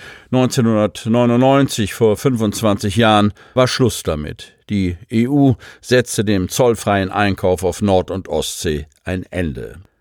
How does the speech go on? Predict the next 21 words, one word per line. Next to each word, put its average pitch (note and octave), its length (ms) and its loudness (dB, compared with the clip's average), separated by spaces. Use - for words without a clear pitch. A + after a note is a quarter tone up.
Sie B2 160 0
waren D#3+ 300 0
eine B2 380 0
eingeschworene A#2 800 0
Gemeinschaft B2+ 720 2
und F3+ 320 -4
trafen G2+ 420 0
sich F#2+ 240 -6
regelmäßig E2 720 -4
an F#2 160 -4
Bord G2+ 400 2
der F2 300 2
Jan A2+ 280 0
Cooks, E3 300 0
der G#2+ 160 2
Fair A2+ 220 4
Lady A#2 420 4
oder A2 420 4
der C#3 120 2
Seute A2 420 0
Dern. D#2+ 420 -2